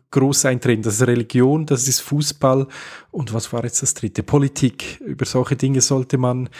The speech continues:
schwierig und langsam und konzentriert, äh, gehen. Ja,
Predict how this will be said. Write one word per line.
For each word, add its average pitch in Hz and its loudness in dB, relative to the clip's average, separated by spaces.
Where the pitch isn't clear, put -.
schwierig 156 2
und 151 0
langsam 143 2
und 135 -2
konzentriert, - 0
äh, 117 -2
gehen. 101 0
Ja, 127 0